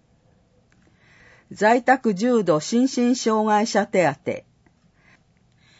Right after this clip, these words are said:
対象。丸一、在宅で身体障害者手帳一級、二級、療育手帳、丸A、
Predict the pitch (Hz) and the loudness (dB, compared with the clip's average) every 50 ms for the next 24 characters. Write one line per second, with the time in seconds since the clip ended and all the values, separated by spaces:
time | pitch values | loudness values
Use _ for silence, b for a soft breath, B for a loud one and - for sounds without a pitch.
0 | b b b b b b _ 233 214 226 226 226 - - - 196 190 180 165 151 | b b b b b b _ -2 0 0 0 -2 -2 -2 0 2 4 4 2 2
1 | - - _ _ _ b b b b _ _ _ b b b b b b b b | -2 -6 _ _ _ b b b b _ _ _ b b b b b b b b
2 | b b - 185 196 202 220 226 226 220 202 214 - - 175 175 - - _ _ | b b -2 -2 0 2 2 2 0 0 -2 -6 -6 -4 -4 -4 -4 -6 _ _
3 | b b b b b b b 143 - 208 226 240 240 - 240 247 - - 226 208 | b b b b b b b -4 0 0 0 0 2 0 0 0 0 -4 -4 -2
4 | 208 208 - - _ _ - 240 - - 240 262 269 262 - 254 247 254 247 262 | -2 -2 -4 -6 _ _ -16 -12 -6 -2 0 0 0 0 0 0 0 0 0 -2
5 | - - 269 247 247 233 240 233 240 262 262 - 262 240 233 - 233 262 233 - | -4 -2 -2 -2 0 0 0 -2 -2 -2 -4 -4 -4 -6 -4 -2 -4 -4 -4 -4
6 | - 175 156 143 135 123 - - _ - 190 185 - _ _ _ - 240 240 240 | -4 -4 -2 -2 -4 -6 -8 -10 _ -8 -8 -8 -8 _ _ _ -4 -2 0 0
7 | 233 226 190 - _ 139 165 185 190 196 196 - 220 214 214 208 196 180 - - | 0 -2 -4 -6 _ -6 -4 -4 -4 -4 -6 -4 -2 0 2 2 0 -2 -4 -10
8 | B B B B B B B B B - 156 190 240 247 262 269 262 269 269 - | B B B B B B B B B -8 0 2 4 6 6 4 2 -2 -6 -8
9 | - _ 247 254 - - - 208 170 147 135 117 - - _ _ 127 165 180 196 | -6 _ -2 -2 -2 -4 -4 -2 -2 -2 -2 -4 -6 -10 _ _ -4 -4 -2 0
10 | 220 240 240 226 - 240 220 175 139 104 - - | 0 0 0 0 0 0 0 0 -2 -4 -8 -14